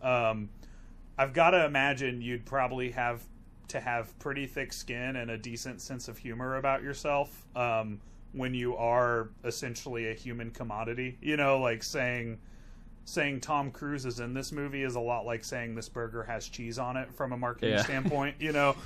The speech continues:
Speaker 2: <laughs>
Speaker 1: Um, you're, you're very commodified, and so I'd have to, I'd have to assume you kinda know who you are and you're okay with it. Otherwise, that would break you.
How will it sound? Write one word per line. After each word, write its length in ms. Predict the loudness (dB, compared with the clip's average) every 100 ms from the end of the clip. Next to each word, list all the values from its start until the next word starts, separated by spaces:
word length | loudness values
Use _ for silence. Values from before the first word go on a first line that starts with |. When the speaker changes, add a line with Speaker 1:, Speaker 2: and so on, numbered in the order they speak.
| -2
Speaker 2:
<laughs> 260 | 6 8 10
Speaker 1:
Um, 420 | 8 8 4 -2 -6
you're, 380 | -4 0 2 0
you're 220 | 0 0 0
very 400 | 2 4 4 2
commodified, 880 | 0 2 4 4 2 4 4 2 -2
and 140 | -4
so 160 | 2 2
I'd 120 | 6
have 240 | 6 4
to, 240 | 2 0 -2 -8 -18 -20 -20 -6
I'd 100 | -2
have 200 | 4 2 2
to 200 | -4 -4
assume 500 | -4 0 0 0 0
you 160 | -2
kinda 300 | -4 -2 -2
know 220 | -2 -2 -2
who 120 | -4
you 240 | -4 -2
are 380 | 0 2 2 0
and 180 | -2 -4
you're 180 | -2 0
okay 260 | 0 0 -2
with 220 | -2 -2
it. 200 | -2 -2 -4
Otherwise, 640 | -2 0 2 0 -2 -8 -10 -18 -18 -18 2
that 220 | 4 4
would 200 | 0 -4
break 340 | -2 -2 -2 -6
you. 260 | -6 -6